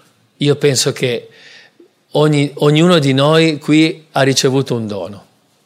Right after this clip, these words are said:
o perlomeno nell'esperienza fatta un regalo l'abbiamo ricevuto o no nella vita? Forse pensiamo da bambini, quando c'erano a Natale,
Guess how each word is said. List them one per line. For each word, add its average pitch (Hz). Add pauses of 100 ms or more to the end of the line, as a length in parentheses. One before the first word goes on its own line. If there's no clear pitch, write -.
(320)
o 156
perlomeno 139
nell'esperienza 151
fatta 147 (1080)
un 147
regalo 139
l'abbiamo 127
ricevuto 120
o 165
no 120
nella 107
vita? 104 (800)
Forse -
pensiamo 127
da 117
bambini, 113 (240)
quando 117
c'erano 110 (220)
a 127
Natale, 120